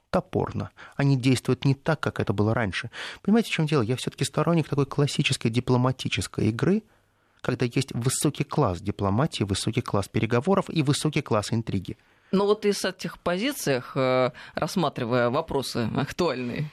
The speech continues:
Speaker 2: нашей современности, хочется заметить, что вообще-то введение санкций в ответ на кибератаки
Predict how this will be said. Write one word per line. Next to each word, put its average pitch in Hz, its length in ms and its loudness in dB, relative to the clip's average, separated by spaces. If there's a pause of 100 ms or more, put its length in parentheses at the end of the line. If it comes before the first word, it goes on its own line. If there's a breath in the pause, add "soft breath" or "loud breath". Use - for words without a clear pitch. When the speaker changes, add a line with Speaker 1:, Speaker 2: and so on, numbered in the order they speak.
Speaker 2:
нашей - 280 -2
современности, 160 680 -2
хочется 185 480 -4
заметить, 190 380 -2
что - 140 -2
вообще-то 175 300 -4
введение 175 440 -2
санкций - 400 -2
в 143 40 0
ответ 147 460 0
на 143 160 -2
кибератаки 160 800 -4